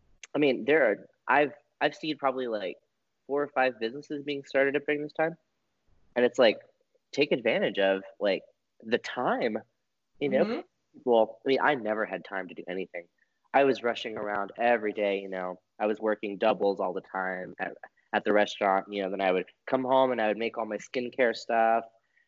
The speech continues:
Speaker 1: and then I'd wake up early the next day, you know, ship it out, do all this stuff, and just repeat it over. So it was just constant, just going, going, going, and then I'd throw in an audition here and there, and I'd take, like, acting classes, and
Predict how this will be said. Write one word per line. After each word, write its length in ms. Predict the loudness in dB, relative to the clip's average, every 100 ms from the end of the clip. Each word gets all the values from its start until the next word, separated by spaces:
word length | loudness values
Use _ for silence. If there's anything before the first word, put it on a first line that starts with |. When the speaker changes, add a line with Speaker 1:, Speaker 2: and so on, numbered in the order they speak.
| -8
Speaker 1:
and 140 | -2
then 220 | 2 2 2
I'd 200 | 2 2
wake 220 | 2 2
up 100 | 2
early 240 | 2 2 -2
the 40 |
next 320 | -4 -8 -6
day, 360 | -2 2 2 0
you 180 | -2 -6
know, 60 |
ship 280 | -4 -2 0 2
it 80 |
out, 520 | 4 4 4 2 -2 -12 -14 _ _ -12 0
do 160 | 4
all 100 | 4
this 140 | 2 -2
stuff, 220 | -2 -2
and 80 | -4
just 160 | -8 -8
repeat 320 | -6 -2 -2
it 80 | 2
over. 260 | 0 0
So 140 | -2 0
it 40 |
was 100 | 0
just 240 | 0 -4 -6 _ _ _ _
constant, 500 | 0 2 2 -4 -8
just 180 | -6 -4
going, 280 | -2 0 0
going, 260 | -2 -2 -2
going, 220 | 0 2
and 60 |
then 80 | 0
I'd 140 | 0 0
throw 160 | 2 2
in 80 |
an 60 | 0
audition 420 | 0 -2 -4 -6 -2
here 160 | -2
and 120 | -2
there, 320 | -2 0 0 0
and 100 | -2
I'd 160 | -2
take, 240 | 0 0 0
like, 120 | 0
acting 340 | 0 0 -6
classes, 560 | -2 -2 -2 -6 -10 -10
and 160 | -14